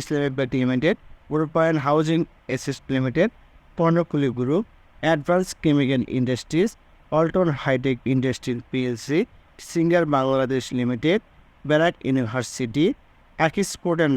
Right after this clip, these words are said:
বেভারেজ, বোম্বে সুইট অ্যান্ড কোম্পানি, অল্টন ডিজিটেক ইন্ডাস্ট্রিজ, নাদিয়া ফার্নিচার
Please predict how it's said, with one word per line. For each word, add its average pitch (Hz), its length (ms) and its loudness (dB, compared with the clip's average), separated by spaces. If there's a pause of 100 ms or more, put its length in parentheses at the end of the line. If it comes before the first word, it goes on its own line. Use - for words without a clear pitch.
বেভারেজ, 127 480 2 (540)
বোম্বে 170 300 2 (100)
সুইট 170 260 0
অ্যান্ড 143 140 0 (120)
কোম্পানি, 123 480 0 (500)
অল্টন 170 280 2 (160)
ডিজিটেক 147 380 0 (180)
ইন্ডাস্ট্রিজ, 123 520 -4 (460)
নাদিয়া 151 440 2
ফার্নিচার 139 420 0